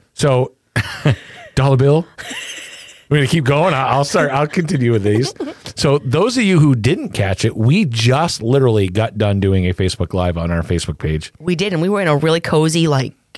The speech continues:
Speaker 2: snow, snowy
Speaker 1: What are you talking about? We're at
Speaker 2: chateau.
Speaker 1: my cabin.
Speaker 2: Yeah.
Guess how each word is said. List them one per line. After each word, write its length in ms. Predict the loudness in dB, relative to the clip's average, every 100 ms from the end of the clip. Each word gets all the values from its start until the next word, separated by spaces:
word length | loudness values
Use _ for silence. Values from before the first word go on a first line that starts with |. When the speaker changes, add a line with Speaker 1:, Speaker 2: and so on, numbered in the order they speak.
| -8 -6 -2
Speaker 2:
snow, 680 | 0 2 2 2 0 0 -2 -6 -14
snowy 680 | -8 -2 0 2 0 0 2
Speaker 1:
What 60 | 0
are 20 |
you 60 |
talking 220 | 0 0 0
about? 120 | 2
We're 60 | 2
at 40 |
Speaker 2:
chateau. 120 | 2
Speaker 1:
my 220 | 2 0 -2
cabin. 520 | -4 -4 -2 -4 -4
Speaker 2:
Yeah. 220 | -4 -4